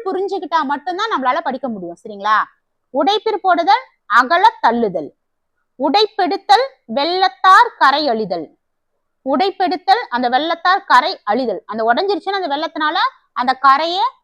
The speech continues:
அழிஞ்சிடும். உட்கிடக்கை, உட்கிடக்கை அப்படிங்கிறது உட்கருத்து, உள்ளுக்குள்ள சில கருத்துகள் இருக்கு. உட்கிடக்கைனா உள்கருத்து. உட்புகுதல், உள்ளே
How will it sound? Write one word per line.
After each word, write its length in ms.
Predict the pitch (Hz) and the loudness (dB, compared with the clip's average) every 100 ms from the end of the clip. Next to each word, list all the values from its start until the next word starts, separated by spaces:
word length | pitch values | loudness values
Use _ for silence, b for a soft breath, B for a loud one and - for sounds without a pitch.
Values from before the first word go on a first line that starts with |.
| 220 | 0
அழிஞ்சிடும். 580 | 294 320 240 185 156 - _ _ _ _ _ _ _ _ _ _ _ _ _ _ _ _ _ _ _ _ _ _ _ _ _ _ - | 0 0 -2 -4 -6 -10 _ _ _ _ _ _ _ _ _ _ _ _ _ _ _ _ _ _ _ _ _ _ _ _ _ _ -4
உட்கிடக்கை, 760 | 359 - - 392 349 339 302 277 - _ _ 285 | -4 -4 -6 0 0 0 -2 -2 -4 _ _ -6
உட்கிடக்கை 580 | 403 - 466 440 427 403 | -6 -2 2 2 2 0
அப்படிங்கிறது 480 | 339 359 339 339 480 403 | 0 -2 -2 -2 0 -2
உட்கருத்து, 520 | - 415 311 - 165 - _ _ _ - | 0 0 2 0 -10 -14 _ _ _ -4
உள்ளுக்குள்ள 480 | 381 554 539 440 494 466 | 0 2 2 0 0 0
சில 100 | 381 | -2
கருத்துகள் 460 | 339 349 392 403 339 | 0 -2 0 -2 0
இருக்கு. 180 | 294 285 262 | -4 -4 -4
உட்கிடக்கைனா 600 | 262 349 330 311 294 427 539 _ _ _ - | -4 -6 -4 -4 -4 -4 -6 _ _ _ -8
உள்கருத்து. 640 | 285 415 427 262 233 - 165 - _ _ _ _ _ _ _ _ _ _ _ _ | 0 0 2 0 0 -4 -10 -10 _ _ _ _ _ _ _ _ _ _ _ _
உட்புகுதல், 720 | 277 453 - 453 453 381 254 - | 0 0 4 6 6 6 2 0
உள்ளே 360 | - 330 403 427 | -4 0 2 0